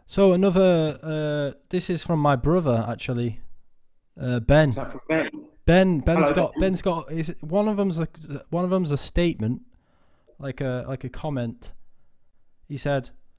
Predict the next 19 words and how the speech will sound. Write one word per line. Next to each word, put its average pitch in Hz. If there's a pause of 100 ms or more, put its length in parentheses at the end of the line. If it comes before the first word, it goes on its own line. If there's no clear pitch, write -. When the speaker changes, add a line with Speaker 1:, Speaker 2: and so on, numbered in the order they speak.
(120)
Speaker 1:
uh, 135 (1300)
uh, 147
"He -
once 202
told 190
me 135
he 135
loves 143
compression, 131
and 127
I 127
was 131
of 139
the 143
opinion 131
that 117
compression 127
ruined 131
things. 110